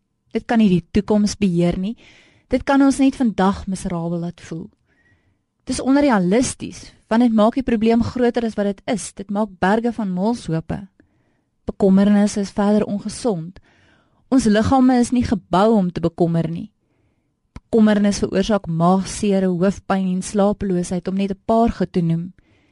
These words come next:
Die enigste iets in die skepping, ironies genoeg, wat bekommer, is die mens. Wat is God se teenmiddel vir bekommernis?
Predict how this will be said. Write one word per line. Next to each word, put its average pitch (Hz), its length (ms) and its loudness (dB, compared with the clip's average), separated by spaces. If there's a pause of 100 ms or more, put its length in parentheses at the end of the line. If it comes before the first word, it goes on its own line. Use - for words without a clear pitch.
(340)
Die 254 160 -4
enigste 277 260 2
iets - 220 -2
in 247 60 4
die 226 80 2
skepping, 247 520 -2 (380)
ironies 254 480 2
genoeg, 220 240 2
wat 226 160 -2
bekommer, 233 580 0
is 208 120 -4
die 233 120 -4
mens. 196 680 -2 (840)
Wat 196 180 0
is 262 140 -2
God 214 180 0
se 196 140 -2
teenmiddel 170 560 0
vir 175 160 -6
bekommernis? 170 800 -6